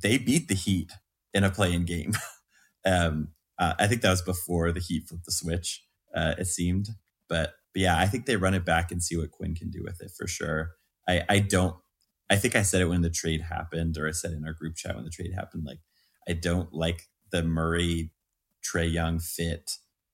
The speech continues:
a ton long term, but they are versatile enough, uh, uh, with how many guys they have who can play different positions and stuff that, um,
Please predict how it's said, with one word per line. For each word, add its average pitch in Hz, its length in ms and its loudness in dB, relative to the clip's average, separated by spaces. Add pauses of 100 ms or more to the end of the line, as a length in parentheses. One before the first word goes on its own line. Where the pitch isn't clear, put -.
(220)
a 80 60 0
ton 82 480 -2
long 87 280 0
term, 92 500 -2 (440)
but 87 180 -2
they 98 160 4
are 90 240 2
versatile 82 480 -2
enough, 80 540 -2 (400)
uh, 78 340 0 (120)
uh, 65 240 -2
with 82 200 -4
how 85 120 -2
many 85 160 2
guys 80 380 -4
they - 120 -8
have 82 280 -2
who 85 100 -6
can - 140 -10
play 82 140 -8
different 80 240 -10
positions 87 380 -10
and 87 100 -14
stuff - 320 -6
that, - 120 -12 (400)
um, 78 320 -4